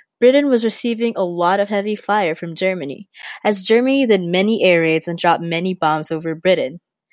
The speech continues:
Many people spent their Christmas in bomb shelters, which gave way to communal Christmas parties, complete with a mass and a lot of dancing. The royal family's Christmas portrait for the year was even King George the Sixth and Queen Elizabeth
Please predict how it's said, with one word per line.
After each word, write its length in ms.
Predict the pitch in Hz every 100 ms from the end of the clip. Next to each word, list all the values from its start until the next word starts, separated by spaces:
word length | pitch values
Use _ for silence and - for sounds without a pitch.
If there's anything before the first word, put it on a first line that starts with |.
| - - _
Many 320 | 175 175 214
people 440 | 240 220 208 190 190
spent 300 | - 170 170
their 140 | 190
Christmas 500 | 190 190 - 185 185
in 200 | - 165
bomb 240 | 160 160 190
shelters, 680 | - 139 - 156 147 185 - - -
which 180 | 208 208
gave 300 | - 233 214
way 160 | 190 180
to 120 | 185
communal 520 | - 180 170 185 196
Christmas 420 | 202 180 - 165
parties, 520 | - 160 147 160 226 -
complete 380 | 208 196 254 233
with 120 | 233
a 60 | 190
mass 520 | 170 151 190 - -
and 160 | 180 165
a 60 |
lot 320 | 147 143 147 160
of 120 | 185
dancing. 580 | 160 147 - - - - _ _ _ _ _ _ _ _ _ _
The 80 | 196
royal 260 | 196 302 359
family's 420 | 247 196 170 -
Christmas 380 | 220 233 180 -
portrait 480 | - 151 - 151
for 140 | - 160
the 100 | 156
year 400 | 156 170 147 170 175
was 140 | 170
even 240 | 185 175
King 400 | 170 - 269 277
George 420 | 226 190 180 - -
the 80 |
Sixth 460 | 175 - 170 143 -
and 180 | 165 170
Queen 220 | 226 233
Elizabeth 540 | 175 202 175 147 143